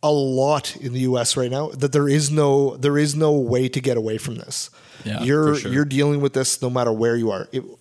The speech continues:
Speaker 1: all day at work, you're in this argument. All day at, at home, you're in this argument. On social media, you're in this argument. Every T V show you watch, this argument is prevalent.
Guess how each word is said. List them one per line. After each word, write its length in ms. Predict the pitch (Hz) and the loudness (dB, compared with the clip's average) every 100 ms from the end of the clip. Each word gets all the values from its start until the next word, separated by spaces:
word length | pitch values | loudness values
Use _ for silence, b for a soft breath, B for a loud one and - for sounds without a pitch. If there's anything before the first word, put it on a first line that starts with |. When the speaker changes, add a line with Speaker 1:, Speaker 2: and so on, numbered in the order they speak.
| - | -2
Speaker 1:
all 220 | 147 175 | 2 2
day 180 | 170 170 | 2 0
at 100 | 143 | 0
work, 360 | 123 131 156 - _ - | -2 -4 -6 -16 _ -6
you're 300 | 120 117 113 | -2 -2 0
in 200 | 139 135 | -2 0
this 180 | 120 | 0
argument. 440 | 113 104 98 101 - B B B B | 0 -2 -6 -10 -14 B B B B
All 220 | 127 139 | 0 2
day 200 | 143 143 | 2 2
at, 340 | 135 - - - | 2 -2 -12 -6
at 160 | 123 | -4
home, 380 | 117 135 151 170 | -2 0 0 0
you're 180 | 127 120 | -4 -2
in 100 | 127 | 0
this 160 | 127 117 | 0 0
argument. 460 | 104 92 101 - B B B B _ _ - | -2 -6 -10 -14 B B B B _ _ -6
On 140 | 123 110 | -4 -2
social 340 | - 123 139 | 0 0 0
media, 300 | 143 113 95 | 0 -2 -6
you're 260 | 101 110 117 | -8 -4 -2
in 100 | 113 | -2
this 140 | 107 | -2
argument. 380 | 110 98 87 85 _ _ _ - | -2 -2 -8 -12 _ _ _ -4
Every 220 | 143 156 | 0 0
T 140 | 147 147 | -2 -2
V 120 | 143 | 0
show 200 | - 123 | 0 0
you 160 | 117 | 0
watch, 380 | 113 110 92 - | 0 0 -2 -6
this 160 | 113 - | -4 0
argument 360 | 113 117 113 113 | 0 0 -4 -4
is 80 | |
prevalent. 440 | - 107 95 92 | -2 -2 -2 -10